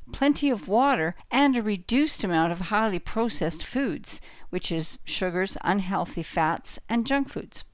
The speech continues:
A healthy gluten-free diet should not be totally dependent upon highly refined packaged foods and baked goods. Fresh fruits and vegetables are so important, and they're naturally gluten-free.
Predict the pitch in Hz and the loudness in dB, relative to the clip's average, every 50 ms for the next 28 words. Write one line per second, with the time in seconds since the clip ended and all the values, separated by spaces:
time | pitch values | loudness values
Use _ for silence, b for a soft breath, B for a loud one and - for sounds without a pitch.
0 | - - 220 208 262 330 359 349 - 320 233 - 262 269 220 - 233 208 - 247 | -4 0 2 4 6 4 4 4 2 0 0 2 0 0 0 -2 -4 -2 -2 -2
1 | 214 185 202 180 151 143 139 - - - - - 196 - 196 202 226 262 294 285 | 0 4 6 6 6 6 4 2 -2 -2 -2 -2 -2 -2 0 0 2 2 2 0
2 | 233 233 247 233 - - 220 240 254 285 277 254 202 175 160 151 - - - 190 | 0 -2 -4 -2 -2 0 2 2 2 2 2 0 0 -2 -2 -4 -4 -2 0 0
3 | 208 202 180 147 151 151 180 - - - 226 - - - 247 247 233 208 - - | 0 0 0 -2 -2 -4 -4 -6 -6 -6 -4 -4 0 4 4 4 4 4 2 2
4 | 247 254 277 285 285 269 226 196 196 - - 175 170 165 170 - - - 156 139 | 4 4 6 6 4 4 4 2 0 0 2 2 2 2 0 -2 -2 -2 0 -2
5 | - - 170 - - - - - - 285 254 190 151 156 160 - - - - - | -2 -4 -6 -6 -6 -6 -6 -4 0 0 2 2 0 0 -4 -8 -10 -10 -2 2
6 | 208 233 226 196 233 262 285 - - - - - - 147 98 - - - - - | 4 4 4 4 4 4 4 2 -2 -8 -10 -6 -4 -4 -6 -6 -8 -8 -6 -6
7 | - - - - - - - 294 320 311 - - - 320 285 254 247 - 240 202 | -6 -8 -10 -10 -6 2 4 6 6 6 4 0 -2 -2 -4 -2 -2 -2 -2 2
8 | 185 226 233 226 - - - - - 131 131 - - - - 226 240 - - - | 4 4 4 4 2 -4 -4 -2 -2 -2 -2 -4 -4 -2 -2 -2 0 0 -2 0
9 | - - 277 302 320 294 220 202 - - - 247 254 247 - - 135 - - b | 2 4 4 4 4 4 2 0 -2 0 2 2 2 2 2 -2 -6 -6 -8 b
10 | b b - 240 254 262 277 269 247 240 240 269 311 311 - - 185 147 156 165 | b b 2 6 8 8 10 10 10 8 8 8 6 6 4 2 0 0 0 0
11 | - 185 185 190 - - 196 - 240 254 240 175 - - | 2 2 2 2 2 0 -2 -2 -2 0 0 -2 -4 -6